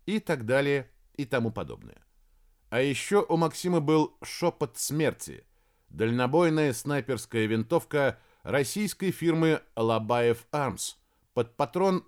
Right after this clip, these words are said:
сорок Л W М, превосходящая по своим параметрам все существующие снайперские комплексы других стран. На дальности до километра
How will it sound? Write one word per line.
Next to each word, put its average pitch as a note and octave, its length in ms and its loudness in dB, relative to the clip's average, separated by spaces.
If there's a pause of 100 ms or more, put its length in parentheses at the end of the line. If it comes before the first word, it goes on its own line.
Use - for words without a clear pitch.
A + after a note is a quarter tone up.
сорок C#3+ 560 -2 (140)
Л B2+ 240 2
W A2 520 0
М, A2 280 -2 (640)
превосходящая B2+ 840 -2
по A#2+ 120 -4
своим A#2 360 -2
параметрам B2 720 -2 (340)
все A3+ 280 2
существующие D#3+ 1000 0
снайперские B2 720 -4
комплексы A2+ 720 -6 (320)
других D3 460 -4
стран. E2+ 300 -14 (1200)
На A2+ 180 -2
дальности F#3 540 0
до D3+ 140 -2
километра D#3 680 -2